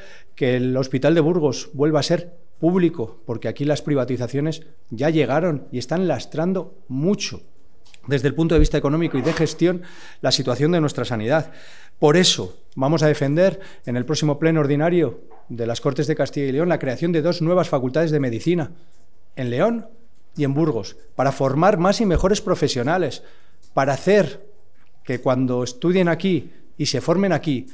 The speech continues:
sea más fácil que luego se queden a trabajar aquí, en nuestra tierra, porque necesitamos que se queden. Y por eso vamos a seguir defendiendo que se tomen desde lo público medidas para reducir unas listas de espera que, como ha reconocido el propio consejero de Sanidad,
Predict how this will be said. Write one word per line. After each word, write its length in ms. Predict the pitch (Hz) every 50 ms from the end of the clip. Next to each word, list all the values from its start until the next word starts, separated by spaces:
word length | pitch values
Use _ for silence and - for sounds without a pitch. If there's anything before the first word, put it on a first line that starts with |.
| - -
sea 280 | - - - 165 170 170
más 200 | 170 156 - -
fácil 300 | - 143 - - 175 -
que 100 | 139 117
luego 200 | 117 127 151 156
se 140 | - 120 107
queden 240 | - 151 175 170
a 60 | 143 -
trabajar 380 | 110 104 98 101 - 160 170
aquí, 420 | 165 - - - 160 165 160 165 - - - - - - - - -
en 140 | 117 117
nuestra 320 | 123 123 113 - - 117 104
tierra, 300 | 101 156 180 170 160 -
porque 300 | 147 120 - - 143 139
necesitamos 960 | 139 139 135 123 - - 127 - - 113 104 - 151 156 165 139 110 - - - - - - - - - - - -
que 120 | - 139 117
se 180 | - 127 113
queden. 300 | - 123 113 98 95 92 - - - - - - -
Y 80 | 165
por 160 | - 147 143 156
eso 100 | 156 165
vamos 240 | 147 147 151 127
a 60 | 139 120
seguir 180 | 131 123 131
defendiendo 500 | 131 147 135 135 117 113 120 123 131 135
que 120 | 131 - 120
se 160 | - 117 -
tomen 400 | - - 147 143 139 135 123 123
desde 180 | 143 139 170
lo 160 | 156 135 113 -
público 380 | 139 127 120 127 127 - 131
medidas 360 | 131 113 104 127 131 135 -
para 200 | - 143 135 143
reducir 340 | 127 120 107 107 - - 151
unas 180 | 147 127 104 117
listas 280 | 135 131 - 160 135
de 60 | 117 113
espera 500 | - - - 147 180 180 180 - - -
que, 120 | - 123 -
como 180 | - 127 139
ha 40 | 147
reconocido 540 | 156 156 143 143 131 127 120 - 156 156 147
el 100 | 120 151
propio 340 | - 139 160 156 123 110 -
consejero 540 | - 170 165 156 - 117 - 156 165 131 101
de 100 | 104 -
Sanidad, 420 | - 175 185 147 101 95 90